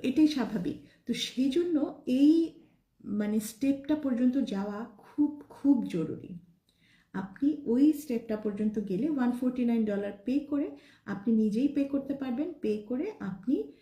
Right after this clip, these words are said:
আপনি নাইনটি মিনিটসের ওই ভিডিওগুলো দেখা আপনার জন্য ভীষণ, ভীষণ ইম্পর্টেন্ট। যে ইম্পর্টেন্ট পার্টটা আমি বলবো most of the আপু ভাইয়ারা কিন্তু ওই পার্ট পর্যন্ত যেতেই চান না।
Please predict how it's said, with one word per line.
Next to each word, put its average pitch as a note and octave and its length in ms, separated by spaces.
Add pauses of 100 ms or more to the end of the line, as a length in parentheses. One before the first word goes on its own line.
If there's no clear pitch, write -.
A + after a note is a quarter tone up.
(220)
আপনি G#3+ 360
নাইনটি G#3 360
মিনিটসের A#3 460 (100)
ওই G#3+ 160
ভিডিওগুলো A3+ 600
দেখা F3 720
আপনার F#3+ 320
জন্য A3 300
ভীষণ, B3+ 500
ভীষণ G#3+ 360
ইম্পর্টেন্ট। - 600 (360)
যে B3+ 360
ইম্পর্টেন্ট C#4 640 (100)
পার্টটা G#3 480 (400)
আমি G#3 340
বলবো B3 480 (100)
most B3+ 320
of C4+ 140
the A#3 220
আপু G3 300
ভাইয়ারা G3 420
কিন্তু A3+ 520
ওই C4+ 200
পার্ট C4+ 420
পর্যন্ত B3 480 (140)
যেতেই A#3 440
চান F#3 320
না। E3+ 360